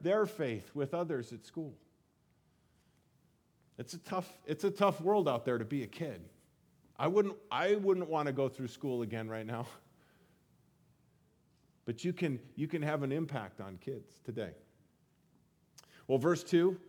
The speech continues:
says, "The fear of you and the terror of you will be on every beast of the earth and on every bird of the sky, with everything that creeps on the ground and all the fish of the sea.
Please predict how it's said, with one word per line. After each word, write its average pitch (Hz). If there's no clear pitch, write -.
says, 147
"The 135
fear 196
of 156
you 196
and 156
the 135
terror 185
of 143
you 165
will 196
be 165
on 156
every 170
beast 170
of 143
the 147
earth 196
and 160
on 151
every 165
bird 156
of 156
the 143
sky, 165
with 156
everything 165
that 143
creeps 170
on 160
the 147
ground 151
and 143
all 147
the 139
fish 180
of 135
the 131
sea. 180